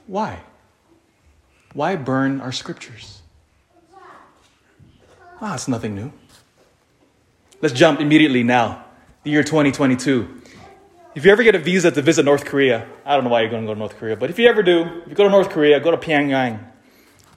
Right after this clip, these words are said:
they will search all of your belongings, every nook and cranny of your luggage. You know what they're looking for? They're looking for a little black book,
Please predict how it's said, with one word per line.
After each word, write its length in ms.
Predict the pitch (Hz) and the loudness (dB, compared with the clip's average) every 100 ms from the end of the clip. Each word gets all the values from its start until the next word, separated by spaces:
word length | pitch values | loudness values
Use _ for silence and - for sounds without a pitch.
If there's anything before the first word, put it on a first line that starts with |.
| _ _ _ _ _ | _ _ _ _ _
they 120 | 139 170 | 0 4
will 100 | 185 | 4
search 380 | - 240 254 | 6 4 4
all 200 | 170 202 | 4 4
of 120 | 214 180 | 4 2
your 80 | |
belongings, 580 | 147 147 147 151 123 113 - | 0 4 4 4 -2 -6 0
every 240 | 208 226 | 2 2
nook 180 | 202 208 | 2 2
and 100 | 165 | 0
cranny 300 | - 175 165 | 0 0 2
of 100 | 139 | 0
your 80 | 131 | 0
luggage. 500 | 131 131 110 95 - _ _ _ _ _ _ _ _ _ _ | 0 0 -2 -12 -20 _ _ _ _ _ _ _ _ _ _
You 60 | 151 | 0
know 80 | |
what 60 | 190 | 2
they're 100 | 180 | 4
looking 220 | 165 180 | 2 2
for? 280 | 185 214 247 - - - - _ _ _ _ _ _ _ _ _ _ _ _ _ _ | 2 4 2 -4 -20 -20 -20 _ _ _ _ _ _ _ _ _ _ _ _ _ _
They're 100 | 127 | -12
looking 380 | 117 151 214 208 | -8 -6 -6 -8
for 220 | - 147 | -8 -8
a 40 | 123 | -6
little 300 | 139 190 170 | -4 -4 -6
black 460 | 123 127 127 110 | -6 -8 -10 -18
book, 440 | 101 92 _ - | -18 -18 _ -20